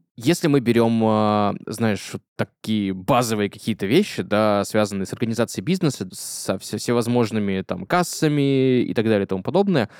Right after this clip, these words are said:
и тем же маркетингом, к-, который ты упомянула, вот именно в твоей сфере, да, в сфере кондитерского бизнеса, насколько это краеугольный камень, да, или можно где-нибудь там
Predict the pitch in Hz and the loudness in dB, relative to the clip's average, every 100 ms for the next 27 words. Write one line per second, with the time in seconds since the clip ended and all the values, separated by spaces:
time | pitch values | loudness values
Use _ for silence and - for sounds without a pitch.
0 | - - - 147 147 135 151 139 143 123 | -20 -20 -4 2 2 2 0 2 2 0
1 | 113 - 104 92 76 53 - - - 110 | -2 -6 -8 -8 -10 -12 -16 -12 -6 -4
2 | 98 98 92 113 151 214 139 - - 110 | -2 -4 -2 0 2 4 4 0 -6 -2
3 | 131 - 185 180 - 143 151 - 101 95 | 0 2 4 4 2 2 2 2 -4 0
4 | 131 143 - 127 110 123 - - 117 120 | -2 -2 -4 -4 -4 -8 -10 -2 0 0
5 | 107 98 - - _ - 113 - - 220 | -2 -6 -8 -12 _ -4 -2 0 2 2
6 | - 165 139 - 139 - 135 123 120 117 | 4 2 2 2 0 2 2 4 4 4
7 | 117 107 - 135 143 127 139 120 101 - | 2 0 0 4 6 6 4 4 2 0
8 | 165 208 117 92 117 139 151 160 127 156 | 2 4 2 0 0 2 2 4 4 4
9 | 143 123 110 139 107 110 113 113 98 | 4 2 2 2 2 -2 0 0 -2